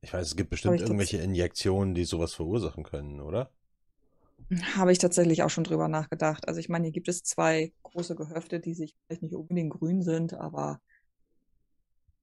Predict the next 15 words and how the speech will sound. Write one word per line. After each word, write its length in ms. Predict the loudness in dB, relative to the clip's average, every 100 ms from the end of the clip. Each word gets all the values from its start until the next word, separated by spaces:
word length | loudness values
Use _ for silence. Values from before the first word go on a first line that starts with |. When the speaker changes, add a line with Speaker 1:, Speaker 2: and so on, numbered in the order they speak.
| _ _ _ _ _ _ _
Speaker 2:
da 180 | 2 2
ist 280 | 2 -4 -6
tatsächlich, 460 | -4 -2 0 0
Speaker 1:
Die 80 | 0
Speaker 2:
es 60 | 4
Speaker 1:
einen 140 | 6
Speaker 2:
kommt 80 | 8 8
Speaker 1:
sind 120 | 6
die 60 |
Speaker 2:
auf 80 | 8
Speaker 1:
Berggrenz 560 | 10 10 10 8 6 4
Speaker 2:
einen 80 | 2
Speaker 1:
und 100 | 4
die 100 | 4
anderen? 380 | 6 4 2